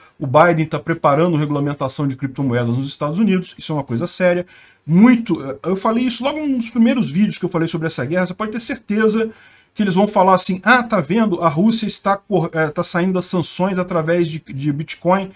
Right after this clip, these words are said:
Vamos regulamentar o Bitcoin." Isso certamente vai acontecer. Certamente vai ser uma jogada que eles vão usar, é, nessa forma pra, pra tentar conter o Bitcoin. Eles já querem conter o Bitcoin há mais tempo,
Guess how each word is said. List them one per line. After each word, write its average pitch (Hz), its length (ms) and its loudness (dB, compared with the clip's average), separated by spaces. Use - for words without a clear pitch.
Vamos 214 460 4
regulamentar 190 640 0
o 175 40 0
Bitcoin." 143 560 -4
Isso 190 180 -8
certamente 233 1000 -2
vai 180 300 -2
acontecer. 185 720 -6
Certamente 208 520 -2
vai 190 100 0
ser 190 100 -4
uma 185 160 0
jogada 170 500 2
que 175 120 -4
eles 143 140 -2
vão 165 160 -2
usar, 143 460 -2
é, 147 220 -2
nessa 156 300 -2
forma 147 460 -2
pra, 127 180 -2
pra 147 120 -6
tentar 147 300 -2
conter 143 400 -2
o 143 80 0
Bitcoin. 185 340 -4
Eles 190 160 -2
já 170 100 0
querem 196 400 -2
conter 165 340 -2
o 156 60 0
Bitcoin 139 400 -2
há 135 60 0
mais 185 240 -4
tempo, 202 340 -4